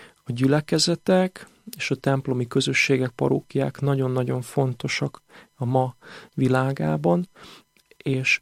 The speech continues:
Jézus arról beszél, hogy ő azt szeretné, hogy egyek legyünk.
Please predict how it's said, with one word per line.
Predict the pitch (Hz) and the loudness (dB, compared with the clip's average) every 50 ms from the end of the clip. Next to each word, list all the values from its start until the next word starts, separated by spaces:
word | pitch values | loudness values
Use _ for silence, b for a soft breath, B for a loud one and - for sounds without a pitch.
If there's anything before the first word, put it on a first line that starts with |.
| _ - | _ 0
Jézus | 151 170 196 185 160 139 - - | 2 4 4 4 4 4 4 6
arról | 151 143 135 135 131 | 6 6 6 6 6
beszél, | 127 127 123 - - - - 139 139 139 139 - - | 6 4 2 4 2 4 6 4 4 4 2 -4 -6
hogy | 135 143 139 131 135 | -2 0 2 4 4
ő | 139 | 4
azt | 147 143 - | 4 4 4
szeretné, | - - 143 131 127 127 - - 135 131 | 2 2 2 0 0 -2 -2 -4 -2 -2
hogy | 123 123 123 127 | -2 -2 0 0
egyek | 131 127 127 120 - 135 123 - | 0 0 0 0 -2 -4 -4 -4
legyünk. | - 139 135 127 135 135 139 143 147 - - | -2 -2 -2 -2 -2 -2 -4 -4 -6 -10 -16